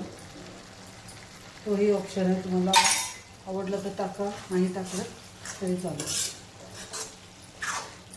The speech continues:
आपली भाजी शिजली का आपण बघून घेऊया. बरं, भाजी शिजलेली आहे, थोडंसं आपल्याला अजून एखाद दुसरा मिनिट जाऊ.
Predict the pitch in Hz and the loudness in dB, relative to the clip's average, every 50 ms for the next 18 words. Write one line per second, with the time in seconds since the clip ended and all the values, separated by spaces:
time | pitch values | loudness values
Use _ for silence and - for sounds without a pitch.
0 | - - - - - - - - - - - - 185 180 180 180 175 165 165 185 | -14 -14 -14 -16 -16 -16 -16 -16 -16 -14 -12 -8 -6 -2 -2 0 0 0 0 -2
1 | 180 - 190 185 175 170 180 180 180 - 180 175 175 170 170 175 175 175 165 175 | -2 -2 -2 -2 -2 -2 -2 -2 -2 -2 -4 -6 -4 -4 -4 -4 -4 -4 -2 -2
2 | 185 185 - 175 160 156 147 - - - - - - - - - - - - - | 0 2 2 2 2 2 0 -2 -2 -2 -4 -6 -8 -8 -10 -14 -16 -16 -16 -16
3 | - - - - - - - - - - - - - - - - - - - - | -16 -16 -16 -18 -18 -18 -18 -18 -16 -16 -16 -16 -16 -16 -16 -16 -16 -16 -16 -16
4 | - - - - - - - - - - - - - - - - 185 180 180 185 | -16 -16 -16 -16 -16 -16 -16 -16 -18 -16 -16 -16 -16 -16 -10 -4 -4 -2 0 0
5 | 180 170 175 175 170 180 185 196 190 190 190 190 185 185 - - - - - - | -2 0 0 0 0 2 2 2 2 0 -2 -2 -4 -6 -8 -12 -12 -14 -14 -14
6 | - - - - - - - - - - - - - - - - - - - - | -14 -14 -14 -14 -14 -16 -16 -16 -16 -16 -16 -16 -14 -16 -16 -16 -16 -14 -14 -14
7 | - - - - - - 208 196 175 196 208 214 220 214 214 190 180 180 - - | -14 -14 -12 -12 -6 -4 -2 -2 2 4 4 6 6 6 6 6 6 4 4 2
8 | 208 220 220 220 214 214 - - 208 180 - 190 185 185 185 - - - - - | 4 4 6 6 4 2 2 2 2 0 2 2 2 2 2 2 0 -4 -10 -14
9 | - - - - - - - - - - - - - - 196 180 190 208 214 202 | -14 -14 -14 -14 -14 -14 -14 -16 -16 -16 -16 -14 -6 -4 -2 0 2 2 2 0
10 | 185 - 202 190 - 202 190 - 196 185 185 185 185 185 - - - - - - | 2 0 0 0 2 0 0 2 2 4 6 6 6 6 4 2 -2 -6 -10 -12
11 | - - - - - 196 180 165 165 | -14 -14 -2 2 4 6 6 6 4